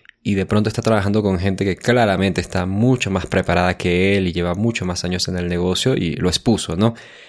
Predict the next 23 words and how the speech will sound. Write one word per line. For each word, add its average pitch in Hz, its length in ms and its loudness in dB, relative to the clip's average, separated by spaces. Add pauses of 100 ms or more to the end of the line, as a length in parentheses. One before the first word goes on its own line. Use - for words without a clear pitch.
(220)
Eh, 98 220 2
<laughs> - 20 2
se 120 140 0
siente - 440 0
mucho 131 240 2
así 120 220 2
el 104 140 0
caso 110 340 -2
con, 90 400 -2 (840)
con 104 180 4
Brian 113 280 4
O'Connor 101 520 0
en 92 80 -2
esta 95 200 -4
ocasión. 101 500 0 (760)
Eh, 104 120 0
lo 101 160 4
estaban 98 240 2
intentando 92 420 0
poner 87 340 -2
over 92 300 2
así, 95 340 0
pero - 220 -6